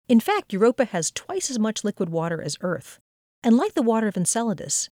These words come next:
it might be accessible. There is some evidence that Europa may have periodic eruptions of plumes of water similar to those seen on Enceladus. We've even seen apparent icebergs on the surface that are tipped up as if sitting in slush.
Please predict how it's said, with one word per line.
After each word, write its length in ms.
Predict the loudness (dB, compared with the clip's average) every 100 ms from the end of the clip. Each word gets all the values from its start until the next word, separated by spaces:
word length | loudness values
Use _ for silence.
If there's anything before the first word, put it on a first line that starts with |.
| _
it 120 | 0
might 400 | 2 2 2 -4
be 140 | -6 -6
accessible. 640 | -4 -4 -4 -4 -8 -16 _ _ _ _ _ _ _ _ _ _ _ _ -2
There 200 | 2 4
is 80 | 2
some 160 | -2 0
evidence 480 | 0 0 -2 -2
that 120 | -4 -2
Europa 480 | 0 0 0 -2
may 140 | 0 -2
have 160 | -2
periodic 540 | -4 0 2 2 0 -4
eruptions 580 | -4 -4 -4 -6 -4 -4
of 140 | -4
plumes 340 | 4 4 6
of 140 | 2 -4
water 440 | -4 -4 -6 -10 _ _
similar 480 | 0 2 2 0 -2
to 100 | -2
those 220 | -2 -2
seen 200 | 0 0
on 100 | 2
Enceladus. 800 | 2 2 0 -2 -4 -6 -6 -6 -10 _ _ _ _ 0
We've 140 | 0
even 260 | 2 2 2
seen 200 | 2 0
apparent 400 | 0 0 2 2 0
icebergs 540 | 0 0 -4 -6 -4
on 120 | -2
the 80 | 0
surface 600 | 0 0 -4 -4 -2 -2 -6 _
that 120 | 0
are 60 | 0
tipped 340 | -2 -6 -6 -4
up 280 | -4 -4 -8
as 160 | -4 -2
if 100 | -2
sitting 320 | 0 2 2
in 100 | 2
slush. 640 | 2 2 -4 -6 -10 -10